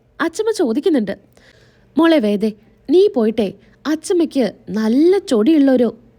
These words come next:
ചട്നി ഉണ്ടാക്ക്, കൂട്ടത്തില് ഒരു ചമ്മന്തിയോ ആയിക്കോട്ടെ. മോളുടെ കൈപുണ്യം ഞാനൊന്ന് അറിയട്ടെ." "ആണോ,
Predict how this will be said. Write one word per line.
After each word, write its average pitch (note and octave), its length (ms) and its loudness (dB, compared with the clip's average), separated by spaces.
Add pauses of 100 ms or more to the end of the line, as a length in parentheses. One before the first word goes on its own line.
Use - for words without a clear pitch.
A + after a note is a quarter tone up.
(120)
ചട്നി F4+ 380 0
ഉണ്ടാക്ക്, G3 380 -2 (340)
കൂട്ടത്തില് B3+ 600 2
ഒരു D4 140 0
ചമ്മന്തിയോ D4+ 640 2
ആയിക്കോട്ടെ. C#4 420 0 (300)
മോളുടെ G3+ 340 0
കൈപുണ്യം C#4 640 2 (100)
ഞാനൊന്ന് A3+ 440 0
അറിയട്ടെ." E4 400 0 (720)
"ആണോ, E4+ 460 0